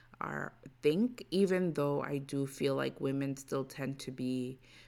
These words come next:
ride or d-, die, there is still a little crack opening being like, "Girl, if your man cheats on you, dump him. You don't have to be with him, leave him,"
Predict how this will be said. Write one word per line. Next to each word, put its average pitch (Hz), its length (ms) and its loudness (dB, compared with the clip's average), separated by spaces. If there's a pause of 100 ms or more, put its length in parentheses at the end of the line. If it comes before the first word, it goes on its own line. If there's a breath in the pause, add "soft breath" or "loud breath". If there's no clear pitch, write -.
(120 loud breath)
ride 131 440 0
or 131 120 0
d-, - 260 -10 (120)
die, 143 600 0 (500 loud breath)
there 143 180 4
is 139 180 0
still 147 720 2 (200)
a 147 60 0
little 220 360 0
crack 156 480 0 (120)
opening 139 540 -2
being 139 260 -2
like, 127 240 -4
"Girl, 131 580 -2
if 139 240 -6
your 185 120 0
man 202 280 -2
cheats - 340 -6
on 151 240 -4
you, 143 260 -2
dump 139 380 -6
him. 127 560 -4
You 135 60 -4
don't 135 180 -4
have 139 200 -10
to 135 80 -6
be 131 280 -4
with 131 220 -4
him, 123 400 -6
leave 131 260 -4
him," 120 500 -8